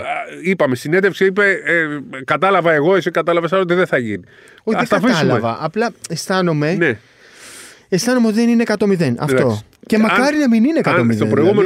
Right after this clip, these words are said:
Speaker 2: δηλαδή, αυτό
Speaker 1: podcast
Speaker 2: λέω.
Speaker 1: που το συζητήσαμε, σου είπα ότι είναι
Speaker 2: Ναι, ναι,
Speaker 1: εκατό μηδέν.
Speaker 2: ναι.
Speaker 1: Τώρα φεύγω εγώ από
Speaker 2: Ναι,
Speaker 1: το
Speaker 2: ναι,
Speaker 1: εκατό μηδέν.
Speaker 2: ναι.
Speaker 1: Πάω προς τα σένα.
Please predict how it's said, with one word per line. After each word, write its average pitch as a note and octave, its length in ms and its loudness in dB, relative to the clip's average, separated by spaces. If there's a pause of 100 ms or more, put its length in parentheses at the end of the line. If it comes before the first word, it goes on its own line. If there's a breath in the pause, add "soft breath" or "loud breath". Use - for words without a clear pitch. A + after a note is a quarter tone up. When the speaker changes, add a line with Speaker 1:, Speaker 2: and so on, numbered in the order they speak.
Speaker 2:
δηλαδή, - 80 -2
αυτό F#3+ 120 2
Speaker 1:
podcast D3 140 4
Speaker 2:
λέω. F#2+ 80 -8
Speaker 1:
που B2+ 80 -4
το A#2 100 0
συζητήσαμε, F#3+ 500 -2
σου G3 100 -2
είπα G3 160 0
ότι F#3+ 140 -2
είναι G3 160 2
Speaker 2:
Ναι, F#3 80 0
ναι, - 80 2
Speaker 1:
εκατό - 140 2
μηδέν. B2+ 180 2
Speaker 2:
ναι. G#2+ 60 -4
Speaker 1:
Τώρα G#3 260 2
φεύγω G3 260 2
εγώ B2 140 2
από A#2 100 2
Speaker 2:
Ναι, B2+ 60 2
Speaker 1:
το - 60 2
Speaker 2:
ναι, A2 60 0
Speaker 1:
εκατό G2+ 200 0
μηδέν. F#2 180 -2
Speaker 2:
ναι. - 60 -8
Speaker 1:
Πάω E3+ 160 2
προς F3 140 -2
τα D#3+ 140 0
σένα. A2+ 320 -4